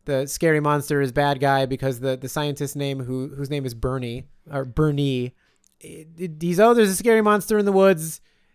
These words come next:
And then he tries to take, uh, Zan as a sample, and turns out he is all fucked up.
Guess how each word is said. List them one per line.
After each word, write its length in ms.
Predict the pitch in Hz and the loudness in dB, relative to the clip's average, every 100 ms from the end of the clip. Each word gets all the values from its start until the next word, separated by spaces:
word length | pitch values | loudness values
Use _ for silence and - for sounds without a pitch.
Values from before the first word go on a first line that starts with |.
| _ | _
And 540 | 165 160 160 160 156 151 | -4 -2 0 -2 -2 0
then 160 | 170 | 0
he 120 | 151 165 | 0 -2
tries 420 | 175 165 160 139 | 2 2 2 -2
to 340 | 160 156 147 - _ _ _ _ | 0 0 0 -6 _ _ _ _
take, 560 | - 160 151 - - - | -4 -2 -2 -6 -20 -14
uh, 440 | 147 143 135 131 131 | -8 -6 -6 -8 -10
Zan 480 | 123 139 135 139 143 | -6 -4 -4 -6 -6
as 160 | 131 | -8
a 60 | 120 | -8
sample, 720 | 156 151 139 147 143 143 139 | -6 -4 -2 -2 0 -2 -2
and 220 | 127 117 - _ - | -4 -8 -14 _ -10
turns 220 | 151 143 | -6 -2
out 120 | 143 | 0
he 100 | 135 | 0
is 100 | 143 143 | 0 0
all 120 | 139 | 0
fucked 280 | 147 143 147 | -2 -2 -2
up. 260 | 139 - | -2 -4